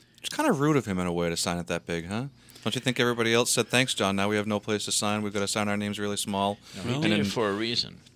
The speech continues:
Speaker 1: two hundred plus years from now, there's gonna be a, a sign over Fenway with your name instead of my name.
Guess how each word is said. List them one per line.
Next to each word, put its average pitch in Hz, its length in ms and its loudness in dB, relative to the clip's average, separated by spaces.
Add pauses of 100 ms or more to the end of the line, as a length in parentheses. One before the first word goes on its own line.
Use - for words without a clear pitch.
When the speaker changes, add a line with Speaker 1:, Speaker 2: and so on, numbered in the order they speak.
Speaker 1:
two 120 180 2
hundred 113 380 2
plus 110 260 4
years 110 220 2
from 107 120 -4
now, 107 220 0
there's 104 200 -4
gonna 104 160 -2
be 101 240 -4
a, 95 160 0 (120)
a 98 240 -6
sign 104 360 2
over 101 180 0
Fenway 104 440 2
with 101 200 2
your 104 100 4
name 104 240 2
instead 98 240 2
of 92 80 -2
my 95 180 2
name. 101 320 0